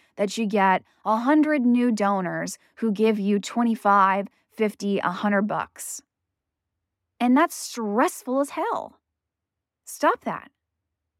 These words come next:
You need to recession-proof, because when you don't, you will lose donors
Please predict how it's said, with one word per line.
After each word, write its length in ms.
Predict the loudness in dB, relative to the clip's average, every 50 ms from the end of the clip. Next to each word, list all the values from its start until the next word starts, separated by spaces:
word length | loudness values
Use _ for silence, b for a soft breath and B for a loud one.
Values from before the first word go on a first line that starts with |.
| _ _ _ _ _ _ _ _ _ _ _ _ _ _ _ _ _ _ _ _ _ _ _ _ _ _ _ _ _ _ _ _ _ _ _ -10
You 200 | -6 -2 2 4
need 420 | 4 6 6 4 4 4 2 0 -2
to 500 | -4 -6 -4 -2 0 0 0 -2 -4 _ _ -6
recession-proof, 920 | -4 -4 -4 -2 -4 -6 -6 -4 -4 -6 -6 -6 -6 -8 -8 -8 -10 -10
because 300 | -12 -8 -6 -6 -6 -4
when 240 | -4 -2 0 2 2
you 140 | 2 2
don't, 420 | 0 0 0 -2 -2 -2 -6 -10 -12 _ _ _ _ _ _ _ _ _ _ _ _ _ -16
you 240 | -8 -4 -2 -2 -2
will 400 | 0 2 4 4 4 2 0 -4
lose 560 | -6 -6 -6 -4 -2 -2 -2 -2 -4 -6 -8
donors 640 | -8 -6 -6 -4 -6 -6 -6 -8 -10 -10 -14 -16